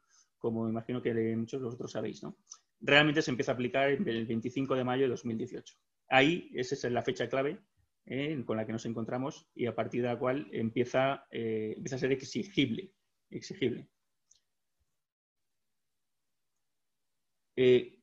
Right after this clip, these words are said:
cambios con la normativa anterior respecto a los sujetos obligados. ¿A quién obliga? Bien,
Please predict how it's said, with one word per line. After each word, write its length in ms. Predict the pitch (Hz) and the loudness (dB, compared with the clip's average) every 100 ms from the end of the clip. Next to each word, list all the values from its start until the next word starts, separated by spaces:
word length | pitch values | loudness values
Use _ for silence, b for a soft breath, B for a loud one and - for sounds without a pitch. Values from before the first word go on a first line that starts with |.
| _ _ _ | _ _ _
cambios 380 | - 175 143 120 | 8 8 8 4
con 220 | 143 139 | 2 2
la 80 | 131 | 2
normativa 360 | 131 131 147 | 2 -2 0
anterior 320 | 139 131 139 135 | 0 2 2 0
respecto 480 | 131 - 139 - | -2 -2 -2 0
a 60 | 135 | 0
los 140 | 127 | 0
sujetos 420 | - 139 143 135 143 | -2 -2 0 0 0
obligados. 480 | 131 143 135 117 | 0 2 0 -2
¿A 80 | 117 | -4
quién 160 | - 147 | -2 0
obliga? 400 | 139 156 123 - - | 2 2 0 -6 -18
Bien, 400 | - 127 120 117 | -12 -4 -2 -2